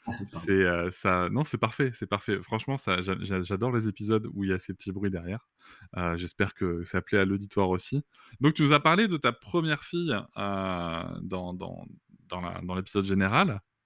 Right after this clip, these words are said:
Speaker 2: d'accord ? Donc, qui s'appelle Lizzie. Euh, un prénom que vous aviez choisi, euh, des années et des années avant. Euh, donc ça, c'est rigolo. Un,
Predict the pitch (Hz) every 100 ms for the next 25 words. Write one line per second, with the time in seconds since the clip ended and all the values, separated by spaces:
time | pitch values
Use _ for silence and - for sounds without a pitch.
0 | - 92 87 151 - _ _ _ - 95
1 | - 90 87 87 101 120 160 180 _ _
2 | _ - 92 92 85 85 82 104 107 113
3 | 101 92 87 87 - 95 101 107 95 80
4 | 78 82 78 - - 82 101 127 - 185
5 | 170 139 139 131 127 120 107 110 170 233
6 | _ - _ - 95 92 90 87 85 87
7 | - 85 95 - 120 - 98 98 104 139
8 | 190 156 104 101 98 95